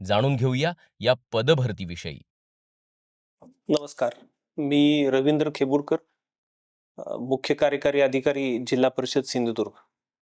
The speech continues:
Speaker 2: आरोग्य सेविका हे पद भरण्यासाठी राज्य शासनाने जवळपास एकशे एकवीस पदांची, जि-, सिंधुदुर्ग जिल्ह्यासाठी एकशे एकवीस पदांची जाहिरात काढली होती. त्यामध्ये एकशे बत्तीस अर्ज आले होते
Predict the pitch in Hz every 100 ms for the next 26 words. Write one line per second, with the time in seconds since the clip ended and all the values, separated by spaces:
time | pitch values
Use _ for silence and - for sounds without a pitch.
0 | _ _ _ 123 143 160 185 - 147 160
1 | 160 165 170 - 165 156 156 147 135 131
2 | 143 - 135 131 120 120 117 147 143 143
3 | - 139 147 160 - - - _ 147 139
4 | 139 151 - - 139 - 185 - 156 -
5 | 190 196 - 147 143 131 135 127 - -
6 | 143 160 151 143 143 - 135 139 - 147
7 | - 175 - 139 135 135 151 135 123 131
8 | - 147 131 139 123 117 - _ _ _
9 | _ - 135 139 147 - - 147 131 -
10 | - 202 - 165 151 147 123 120 101 104